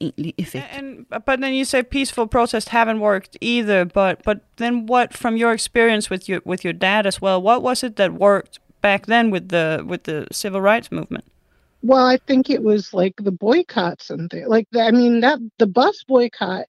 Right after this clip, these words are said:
Speaker 3: in particular, that's the one that I know, like, that caused the people who ran the bus company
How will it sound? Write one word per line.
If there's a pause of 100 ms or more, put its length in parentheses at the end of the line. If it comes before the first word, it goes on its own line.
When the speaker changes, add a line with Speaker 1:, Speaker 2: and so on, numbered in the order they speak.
Speaker 3:
in
particular,
that's
the
one
that (120)
I
know, (600)
like, (680)
that
caused (260)
the
people
who
ran
the
bus
company